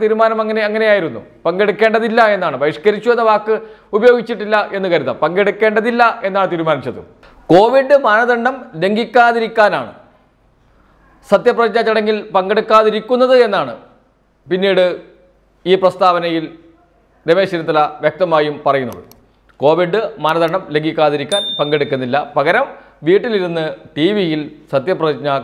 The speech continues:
കണ്ടോളാം എന്ന്. ഇതാണ് എം എം ഹസനും പരിഹാസ രൂപേണ പറഞ്ഞത്. അങ്ങനെ പരിഹാസ രൂപേണ പറഞ്ഞത് തന്നെയാണ് രമേശ് ചെന്നിത്തല ആവർത്തിക്കുന്നതും.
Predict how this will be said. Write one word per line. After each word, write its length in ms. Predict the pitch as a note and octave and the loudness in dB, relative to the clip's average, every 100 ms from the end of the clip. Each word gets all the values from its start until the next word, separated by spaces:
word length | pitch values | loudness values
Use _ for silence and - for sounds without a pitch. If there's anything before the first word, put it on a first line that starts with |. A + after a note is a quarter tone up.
| C3 | -4
കണ്ടോളാം 420 | C3 C3 A2+ G#2 - - - | 0 0 0 -6 -12 -20 -20
എന്ന്. 120 | F#2+ _ _ _ A#2+ | -20 _ _ _ 0
ഇതാണ് 200 | B2+ D#3 | 2 2
എം 80 | E3+ F3+ | 0 2
എം 40 | F#3 | 2
ഹസനും 260 | F#3+ F#3+ F#3+ | 2 -2 -2
പരിഹാസ 280 | F#3 F#3+ G3 F#3+ | 0 0 2 2
രൂപേണ 200 | F#3 F#3 | 2 2
പറഞ്ഞത്. 280 | F#3 E3+ E3 E3 - _ _ _ _ _ _ _ - | 0 0 -6 -8 -20 _ _ _ _ _ _ _ -2
അങ്ങനെ 180 | D#3+ F3 | 0 0
പരിഹാസ 280 | F3+ F#3+ F#3+ | 2 0 0
രൂപേണ 220 | G3 G3 G3 | 0 2 2
പറഞ്ഞത് 220 | F#3+ F#3 G3+ | 0 0 -2
തന്നെയാണ് 260 | G3 G3+ B3 | 0 -2 0
രമേശ് 200 | A3 G#3+ | -2 -2
ചെന്നിത്തല 260 | G3+ F#3+ F3+ - - - _ _ _ _ - | -2 0 0 -2 -8 -20 _ _ _ _ 0
ആവർത്തിക്കുന്നതും. 560 | E3+ E3 D#3 C#3+ A2+ | 0 0 -4 -6 -6